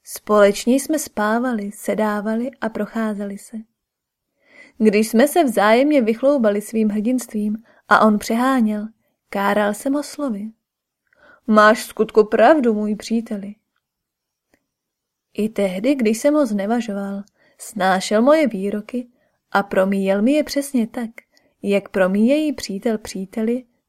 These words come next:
nebo otec synovi. Arjuna se odmlčel. Nedokázal pokračovat. Všichni bratři ohromeně seděli a také nic neříkali. Nemyslitelné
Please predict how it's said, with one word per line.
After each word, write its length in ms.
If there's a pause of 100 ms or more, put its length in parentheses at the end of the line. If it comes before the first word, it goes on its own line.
nebo 280
otec 320
synovi. 560 (2500)
Arjuna 460
se 180
odmlčel. 580 (760)
Nedokázal 720
pokračovat. 680 (1200)
Všichni 380
bratři 540
ohromeně 500
seděli 520 (280)
a 120
také 380
nic 240
neříkali. 600 (1500)
Nemyslitelné 1000